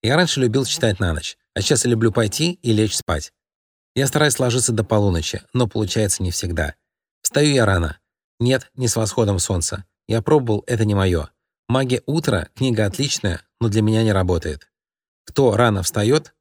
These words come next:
тот действительно успевает больше. Инвестируйте в качество сна. Это окупится. Купите самый дорогой матрас, и лучше высокий. У меня Арматек, мне нравится. Хорошее постельное бельё. Затемните окна. Шторы блэкаут,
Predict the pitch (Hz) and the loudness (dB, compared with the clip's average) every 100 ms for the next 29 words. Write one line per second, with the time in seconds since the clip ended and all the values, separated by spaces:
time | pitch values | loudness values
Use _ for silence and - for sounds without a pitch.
0 | _ 123 104 98 123 113 107 92 101 98 | _ -2 -2 -4 -4 -2 -4 -2 -2 -2
1 | 90 82 76 - - _ _ _ _ _ | -2 -4 -4 -8 -12 _ _ _ _ _
2 | _ _ _ - 135 139 190 165 139 - | _ _ _ -4 -4 0 0 0 -4 0
3 | 139 - 113 101 104 80 - _ _ 143 | 0 0 -4 -2 -2 -2 -6 _ _ -2
4 | 143 117 117 87 85 - 71 _ _ _ | 0 2 2 0 -6 -10 -10 _ _ _
5 | - 127 151 147 - 143 139 120 117 120 | -6 -4 -2 0 2 2 2 2 4 4
6 | 113 98 104 82 - _ _ 123 127 - | 4 4 2 2 -4 _ _ -2 0 2
7 | 110 - 98 - 95 - _ - 120 127 | 0 2 0 -2 -12 -14 _ -6 -2 2
8 | 117 110 113 151 147 - 120 113 101 90 | 2 2 0 0 -2 -4 0 2 2 0
9 | 80 - - - _ _ _ 131 143 - | -2 -6 -8 -16 _ _ _ 0 0 0
10 | 120 107 - 117 113 101 95 92 80 73 | 0 0 0 0 2 2 0 0 -2 -4
11 | _ _ _ _ _ 101 123 147 143 - | _ _ _ _ _ -2 0 0 0 -2
12 | - 110 92 87 82 _ - - 139 123 | -4 -4 -4 -6 -8 _ -16 -2 -2 2
13 | 123 - 147 131 - | 0 2 2 0 -4